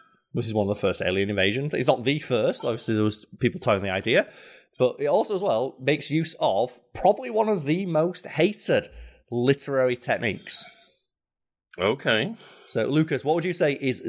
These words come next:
Speaker 1: the single most hated just storytelling trope?
Speaker 2: For me, it's probably It Was All a Dream.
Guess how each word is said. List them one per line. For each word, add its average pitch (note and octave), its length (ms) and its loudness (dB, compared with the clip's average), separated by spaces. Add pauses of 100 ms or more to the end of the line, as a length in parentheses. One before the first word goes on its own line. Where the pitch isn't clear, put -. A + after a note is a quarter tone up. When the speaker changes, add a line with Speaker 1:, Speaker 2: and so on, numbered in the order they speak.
(120)
Speaker 1:
the B2 160 4
single B2 560 0
most A2 300 -4
hated A2 500 2 (340)
just - 280 2
storytelling B2 1080 0
trope? - 580 0 (760)
Speaker 2:
For C#3 140 4
me, C3 460 0
it's A2 240 -2
probably G2+ 420 2
It G2 140 4
Was G2+ 160 -4
All F#2 440 2
a G2 100 2
Dream. E2+ 460 0